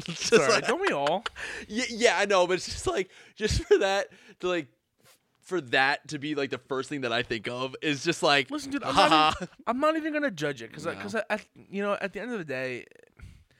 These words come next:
Speaker 2: you're just making jokes.
Speaker 1: Yeah.
Speaker 2: And that's the one thing too is I also noticed with, we've been through a lot of topics, but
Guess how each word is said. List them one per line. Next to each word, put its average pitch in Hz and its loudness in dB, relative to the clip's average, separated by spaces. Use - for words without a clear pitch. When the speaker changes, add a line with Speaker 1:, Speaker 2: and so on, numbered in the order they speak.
Speaker 2:
you're 214 -6
just 247 -6
making 160 -4
jokes. 104 -16
Speaker 1:
Yeah. 131 4
Speaker 2:
And 160 -2
that's 196 -2
the 247 -4
one 202 -2
thing 151 -8
too 139 -8
is 131 -8
I 131 -4
also 131 -8
noticed 131 -10
with, 123 -12
we've 175 -14
been 330 -14
through 202 -12
a - -12
lot 98 -14
of 85 -16
topics, - -18
but - -10